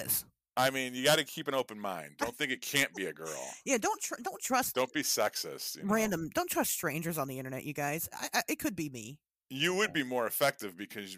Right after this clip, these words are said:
Speaker 2: men would drop their defenses around you and people would be willing to talk to you a lot easier.
Speaker 1: Women in general, I think, are, um,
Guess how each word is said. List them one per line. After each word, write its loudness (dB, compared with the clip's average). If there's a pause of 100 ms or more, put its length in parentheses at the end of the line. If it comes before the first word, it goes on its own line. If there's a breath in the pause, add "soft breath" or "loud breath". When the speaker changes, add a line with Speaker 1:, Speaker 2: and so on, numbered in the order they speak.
Speaker 2:
men -4
would -12
drop -2
their -8
defenses -4
around -6
you -8
and -10
people -10
would -8
be -12
willing -8
to -8
talk 2
to -8
you -4
a -2
lot -2
easier. -8 (880 loud breath)
Speaker 1:
Women 0
in -2
general, 4
I 2
think, -4
are, -2 (180)
um, -2